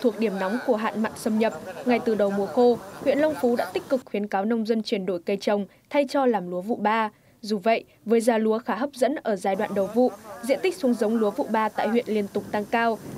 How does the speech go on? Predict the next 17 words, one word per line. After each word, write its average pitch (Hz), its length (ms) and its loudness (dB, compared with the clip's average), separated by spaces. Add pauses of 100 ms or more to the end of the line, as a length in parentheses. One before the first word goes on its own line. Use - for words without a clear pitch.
đạt 247 180 4
gấp 339 160 0
đôi 277 200 6
so 254 180 -2
với 202 160 -4
năm 220 200 -2
hai 220 160 -2
nghìn 202 200 -2
không 202 220 -6
trăm 202 160 -4
hai 208 180 -4
mươi - 20 -4
hai. 226 280 0 (540)
Nắng 202 160 0
nóng 196 200 0
gay 240 180 4
gắt 277 120 2